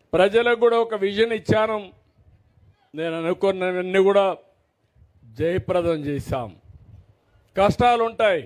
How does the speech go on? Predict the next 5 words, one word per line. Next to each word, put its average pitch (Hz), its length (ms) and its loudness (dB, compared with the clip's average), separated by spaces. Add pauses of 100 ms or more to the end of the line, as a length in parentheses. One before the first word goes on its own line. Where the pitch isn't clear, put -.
(920)
ఇబ్బందులుంటాయి, 226 840 0 (840)
కానీ 220 240 0 (160)
ఈరోజు 233 360 4
మీరందరూ 226 440 2
గుర్తుపెట్టుకోవాల్సింది, 214 1000 0